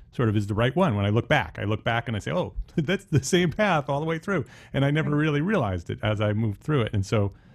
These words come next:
Speaker 1: um, sometimes it's just about making those hard choices to pick the path that you know is right inside, but it may be the much more difficult path. So I just, I wanted to bring that up a little bit because I,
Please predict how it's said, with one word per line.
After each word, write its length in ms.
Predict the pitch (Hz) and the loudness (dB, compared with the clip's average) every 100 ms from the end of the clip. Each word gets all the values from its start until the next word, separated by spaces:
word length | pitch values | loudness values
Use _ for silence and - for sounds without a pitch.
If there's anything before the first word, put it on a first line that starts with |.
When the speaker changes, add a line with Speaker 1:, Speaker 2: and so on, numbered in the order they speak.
| - - | -20 -10
Speaker 1:
um, 360 | 110 110 104 - - - | -4 0 -2 -4 -14 -20
sometimes 480 | - - 139 165 143 | -8 -2 2 2 2
it's 160 | 143 - | 0 -2
just 280 | 131 120 139 | -4 -2 -2
about 320 | 110 104 113 | 0 0 0
making 380 | 110 107 120 123 | -2 0 0 0
those 240 | 101 113 | 0 -2
hard 240 | - 95 | -4 -6
choices 580 | - 180 - - - - _ _ - | -4 -4 -4 -10 -20 -20 _ _ -6
to 420 | 110 101 95 98 - - - - - | -2 -2 -2 -6 -12 -20 -20 -20 -4
pick 240 | - 110 - | 0 0 0
the 100 | 107 | 2
path 260 | 107 101 | 4 2
that 140 | - 104 | -2 -4
you 120 | 98 | 4
know 380 | 113 113 127 113 | 4 6 4 2
is 100 | 98 | 0
right 280 | 113 139 - | -2 -2 -4
inside, 640 | 95 - 117 85 90 107 - - - - | -4 -2 0 0 -4 -8 -14 -20 -20 -10
but 120 | - 98 | -6 -4
it 100 | 107 | -2
may 180 | 110 | -2
be 200 | 104 107 | 0 -2
the 120 | 95 90 | -4 -6
much 280 | 101 - | -8 -8
more 120 | 98 82 | -8 -6
difficult 540 | 90 - - - - | -8 -8 -8 -10 -8
path. 240 | - - - _ - _ _ - _ - _ - - | -8 -10 -16 _ -20 _ _ -20 _ -20 _ -20 -12
So 140 | - | -6
I 80 | 101 | -4
just, 160 | 160 - | -4 0
I 80 | 143 | 0
wanted 220 | 180 143 | 2 0
to 60 | |
bring 260 | 110 120 123 | 0 2 2
that 180 | 110 101 | 2 -2
up 140 | 98 | -4
a 40 | 107 | -4
little 200 | 117 120 | -4 -2
bit 180 | 104 | -2
because 240 | 104 107 104 | -2 -2 0
I, 180 | 104 | -2